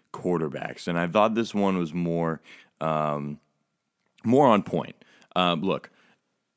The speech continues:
I, I think heading into the season, the best quarterback in the conference is,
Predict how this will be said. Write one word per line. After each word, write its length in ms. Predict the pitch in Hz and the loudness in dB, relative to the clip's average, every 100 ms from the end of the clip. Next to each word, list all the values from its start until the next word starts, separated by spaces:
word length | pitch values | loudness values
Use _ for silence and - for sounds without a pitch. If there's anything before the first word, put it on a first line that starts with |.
| - | -2
I, 120 | 95 - | 0 0
I 60 | 87 | -2
think 340 | 113 104 - - _ _ _ | 0 0 -2 -14 _ _ _
heading 300 | - 104 104 | -4 0 2
into 160 | 101 92 | 2 -2
the 80 | 82 | -4
season, 360 | - 92 87 | -4 -4 -4
the 80 | 87 | -4
best 280 | 76 78 - | -2 -4 -6
quarterback 560 | - 85 78 78 71 80 | -6 -6 -4 -6 -6 -8
in 80 | |
the 60 | 76 | -10
conference 580 | - 78 73 73 76 73 | -8 -8 -6 -8 -10 -10
is, 180 | 69 | -12